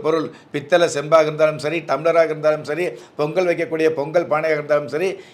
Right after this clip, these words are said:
இந்த மாதிரியான அம்சங்களை உங்களுடைய வீட்டுல வந்து, அதாவது சுத்த பத்தமா வச்சிருந்தீங்கன்னு வைங்களே, அதுவே மிகப்பெரிய மகாலட்சுமி அம்சமாக சாஸ்திர ரீதியாக சத்தியமாக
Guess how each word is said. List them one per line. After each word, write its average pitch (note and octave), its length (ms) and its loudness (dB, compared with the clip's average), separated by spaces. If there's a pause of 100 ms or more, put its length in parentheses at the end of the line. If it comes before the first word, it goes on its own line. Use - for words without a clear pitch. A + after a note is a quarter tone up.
(140)
இந்த D#3 280 2
மாதிரியான F3+ 340 2
அம்சங்களை D#3+ 440 -2 (140)
உங்களுடைய D3+ 340 -2 (100)
வீட்டுல E3+ 340 -2
வந்து, D3+ 220 2 (340)
அதாவது E3 320 2
சுத்த E3 300 2
பத்தமா E3 280 0
வச்சிருந்தீங்கன்னு D#3 420 -6
வைங்களே, D3+ 260 2 (440)
அதுவே E3+ 300 -2 (220)
மிகப்பெரிய E3+ 640 0 (160)
மகாலட்சுமி D#3+ 600 0
அம்சமாக D#3 540 2 (280)
சாஸ்திர E3 480 2
ரீதியாக D#3 460 2 (100)
சத்தியமாக D3+ 720 0